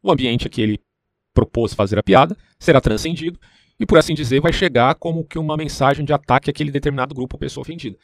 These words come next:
Quer dizer, tudo bem, é, aquele, a piada foi no seu show, e o show, o show já é uma arte do insulto, já é um bullying art, né, como ele fala. Então, é,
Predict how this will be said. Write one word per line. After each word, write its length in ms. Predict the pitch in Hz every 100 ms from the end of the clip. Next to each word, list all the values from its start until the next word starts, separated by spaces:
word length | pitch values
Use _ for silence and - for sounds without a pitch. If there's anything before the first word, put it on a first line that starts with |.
| _ _
Quer 80 | 113
dizer, 160 | 107 - _ _ _ _ _ _ _
tudo 120 | 170
bem, 160 | 202 - _
é, 140 | - 104
aquele, 520 | - - 131 123 - _ _ _ _ _
a 80 | 104
piada 360 | 107 113 170 92
foi 180 | -
no 80 | 120
seu 160 | 131 190
show, 280 | - 160 104
e 80 | 101
o 40 |
show, 200 | - -
o 80 | 120
show 220 | 110 151
já 120 | 147 139
é 20 |
uma 140 | 165
arte 180 | 147 -
do 80 | 175
insulto, 400 | 202 175 156 107
já 100 | 120
é 40 |
um 40 | 127
bullying 300 | 127 180 165
art, 320 | 104 82 -
né, 120 | 95
como 120 | -
ele 80 | 95
fala. 180 | - 76 _ - - _ -
Então, 760 | 104 113 107 117 123 113 95 -
é, 400 | 107 95 90